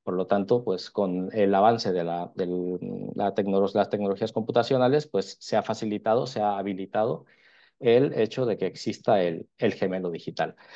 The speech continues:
Su, el origen del concepto es, eh, aunque el origen del concepto es relativamente antiguo, hablamos de informa-, de sistemas computacionales y de informática, y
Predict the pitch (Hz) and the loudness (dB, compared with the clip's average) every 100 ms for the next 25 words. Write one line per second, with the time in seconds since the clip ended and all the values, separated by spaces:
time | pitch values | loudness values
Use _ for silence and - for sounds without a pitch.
0 | - - - - 147 151 156 165 143 175 | -20 -18 -2 8 10 10 10 8 6 6
1 | 214 208 190 165 151 214 208 - - 120 | 4 4 4 2 2 0 4 4 6 4
2 | - - 120 117 110 107 107 117 107 117 | 0 0 2 2 0 -2 -6 -4 2 4
3 | 139 165 175 147 131 127 160 156 107 104 | 4 4 0 0 -2 -2 -4 -4 -4 -2
4 | 107 110 - - 107 107 104 107 107 110 | -2 -2 -6 -10 -6 0 0 4 2 2
5 | 113 113 107 107 101 117 139 135 - 101 | 0 0 -2 -2 2 6 6 6 2 0
6 | 92 101 101 98 98 104 101 127 117 101 | 4 2 0 -4 -2 -2 -2 -2 0 0
7 | 101 98 - 110 117 104 - 98 101 101 | 0 -2 -4 -2 -2 -2 -6 -8 -4 -4
8 | - 104 117 117 101 95 107 101 123 107 | -2 0 0 0 -2 -2 -2 0 0 0
9 | 95 90 90 | -4 -4 -6